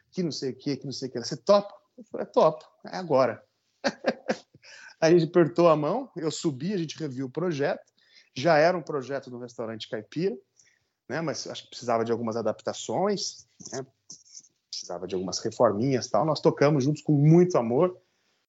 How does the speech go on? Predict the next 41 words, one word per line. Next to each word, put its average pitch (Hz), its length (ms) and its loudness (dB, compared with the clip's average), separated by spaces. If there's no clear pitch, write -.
com 160 140 4
muita 160 380 6
alegria. 131 540 2
E 156 120 6
abrimos, 156 420 0
o - 40 -16
restaurante 135 360 -14
tá 139 80 -8
com 135 140 -12
quatro 139 360 -2
meses, 139 500 -6
em 123 100 -12
Passa 110 260 -6
Quatro, 127 380 2
a 113 80 -20
Casa 127 340 -4
do 117 80 -4
Monjola, 107 460 -2
o - 20 -6
lugar 113 240 -6
é - 120 -12
lindíssimo, 151 800 -4
a 113 100 -14
Fazenda 120 400 -2
Velha 113 400 -2
é 113 100 -4
a, 104 220 2
a, 98 480 -8
a - 60 -20
fazenda 127 280 -2
mais 151 180 2
antiga 170 460 2
em 139 40 2
atividade 113 560 0
em - 20 -6
Passa 107 280 -8
Quatro, 127 420 0
a - 40 -20
paisagem 120 600 -4
é - 20 -4
estonteante, 127 720 -6